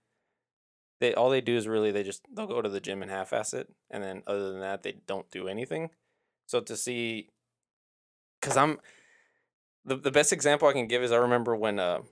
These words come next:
when, when girls first started fighting in the U F C, uh, I remember a f-, one of the fighters, uh, G S P, he said,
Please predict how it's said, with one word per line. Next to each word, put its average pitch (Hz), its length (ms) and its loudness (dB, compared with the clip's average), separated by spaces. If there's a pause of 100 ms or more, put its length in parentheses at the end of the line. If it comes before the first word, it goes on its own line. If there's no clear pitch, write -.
(140)
when, 208 280 -8 (180)
when 101 200 -4
girls 107 240 0
first 107 180 -2
started 104 260 2
fighting 104 340 2
in 95 140 -2
the 92 100 -8
U 101 120 2
F 95 80 -4
C, 113 280 -2 (1000)
uh, 98 300 0 (140)
I 101 60 -4
remember 98 520 -6 (140)
a 101 40 -4
f-, - 160 -14
one 110 160 -6
of 104 60 -2
the 95 60 -4
fighters, 92 540 -2 (180)
uh, 95 240 -4 (580)
G 110 140 -4
S 104 140 -2
P, 107 200 -8
he 104 120 -10
said, 98 380 -4